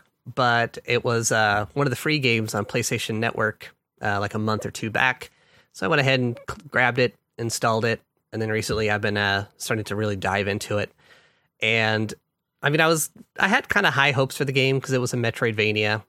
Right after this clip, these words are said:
and it got really good reviews, but I'm liking it way more than I actually was expecting to. It's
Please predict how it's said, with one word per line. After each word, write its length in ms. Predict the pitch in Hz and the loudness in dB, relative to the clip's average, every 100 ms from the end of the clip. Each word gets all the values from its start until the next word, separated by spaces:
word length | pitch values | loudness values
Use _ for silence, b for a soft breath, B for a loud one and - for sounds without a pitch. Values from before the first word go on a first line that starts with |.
| _ | _
and 120 | 113 | -4
it 20 | 104 | 0
got 220 | 107 - | 0 0
really 160 | 101 | -2
good 160 | 98 98 | -2 -2
reviews, 440 | 104 143 156 156 - B B B _ | 0 2 2 0 -8 B B B _
but 100 | 143 | 2
I'm 140 | 160 | 4
liking 340 | 147 139 151 131 | 4 2 2 2
it 180 | 117 | 2
way 460 | 113 117 - 160 139 | -2 -4 2 4 6
more 240 | 123 117 | 6 4
than 140 | 107 104 | 4 4
I 60 | |
actually 300 | 101 98 - | 2 0 0
was 120 | 104 98 | -2 -2
expecting 440 | - 104 - 101 | -2 -6 -4 -8
to. 280 | - 101 101 - _ | -2 0 0 -6 _
It's 400 | 127 127 - - | 0 2 0 -2